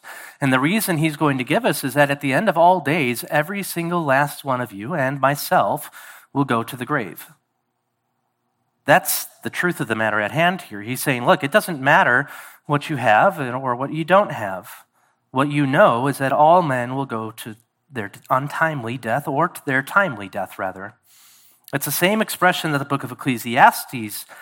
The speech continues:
tells us is a matter of havel. It is a vanity of vanities. It is a, a relatively worthless pursuit, right? Christ even spoke of this reality when he highlighted the re-, uh, the purpose of money and wealth, right? It's not that we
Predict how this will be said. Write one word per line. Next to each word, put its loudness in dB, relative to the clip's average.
tells 4
us -4
is -2
a -2
matter 2
of 0
havel. 2
It -2
is -4
a 0
vanity 0
of -2
vanities. -2
It -4
is 0
a, 0
a 6
relatively 4
worthless -4
pursuit, -6
right? 4
Christ 2
even 0
spoke 0
of -2
this -6
reality 2
when 0
he -4
highlighted 6
the 0
re-, -2
uh, 6
the 2
purpose -2
of -6
money 0
and -6
wealth, 0
right? 4
It's -2
not 6
that 0
we 0